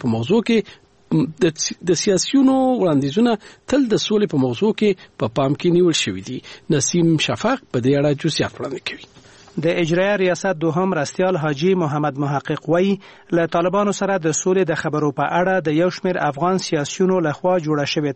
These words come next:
Speaker 2: طرحه چې مهم مسایل پکې شامل دي، چمتو شوې ده. ښاغلی محقق وایي، حکومت باید طالبانو سره د سولې په خبرو کې د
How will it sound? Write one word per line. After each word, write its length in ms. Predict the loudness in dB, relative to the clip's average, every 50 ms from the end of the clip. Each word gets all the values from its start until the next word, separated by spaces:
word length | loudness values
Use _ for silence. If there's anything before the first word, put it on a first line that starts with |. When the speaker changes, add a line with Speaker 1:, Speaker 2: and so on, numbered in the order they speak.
| -2
Speaker 2:
طرحه 220 | -2 -2 0 -2 -2
چې 260 | -2 -2 -2 -2 -2 -4 -6 -18 -20 -20 -20 _ -2
مهم 360 | 0 2 2 2 2 2 2 0
مسایل 340 | 0 -2 -2 -2 -2 -2 -4
پکې 280 | -4 -8 -4 -2 -2
شامل 400 | -2 0 -2 -2 0 2 0 0
دي، 200 | 0 0 0 0
چمتو 340 | 0 0 -4 -4 -2 -2 -2
شوې 280 | -2 -2 -2 -2 -2 -2
ده. 220 | -2 -2 -2 -4 -6 -14 -20 _ -20 -20 -20 -20 -20 -18
ښاغلی 360 | -2 -2 0 0 2 0 2
محقق 480 | 2 2 2 0 0 -2 -4 -6 -2 0
وایي، 240 | 0 2 2 2 2
حکومت 420 | 0 -2 -4 -2 -2 -2 -2 -2
باید 320 | -2 -2 0 0 -2 -2 -2 -2
طالبانو 340 | -2 0 0 0 0 0 -2
سره 260 | -2 -2 0 0 0
د 140 | 0 -2 -4
سولې 320 | -2 -2 -2 0 -2 -2
په 140 | -2 -4 -4
خبرو 400 | -2 -2 -2 0 2 2 2 0
کې 140 | 0 -2 0
د 60 | 0